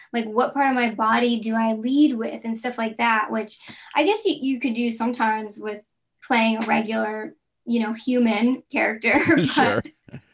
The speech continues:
Speaker 1: but, uh, but with a, playing a villain, a villain,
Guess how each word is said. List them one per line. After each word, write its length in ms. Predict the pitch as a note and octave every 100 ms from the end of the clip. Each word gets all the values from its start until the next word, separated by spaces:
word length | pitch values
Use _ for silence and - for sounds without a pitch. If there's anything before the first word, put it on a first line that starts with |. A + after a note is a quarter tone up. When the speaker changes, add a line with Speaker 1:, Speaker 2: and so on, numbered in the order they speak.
| - - - - -
Speaker 1:
but, 240 | D4 C#4+ G#3+
uh, 260 | C4+ B3+
but 160 | C#4 C#4
with 140 | C#4+
a, 280 | - A#3+ A#3 _ -
playing 200 | D4 C#4
a 60 | A3
villain, 460 | A3 B3 B3 A3+
a 120 | A3+
villain, 560 | G#3+ A#3 B3 A3 G#3+ A3+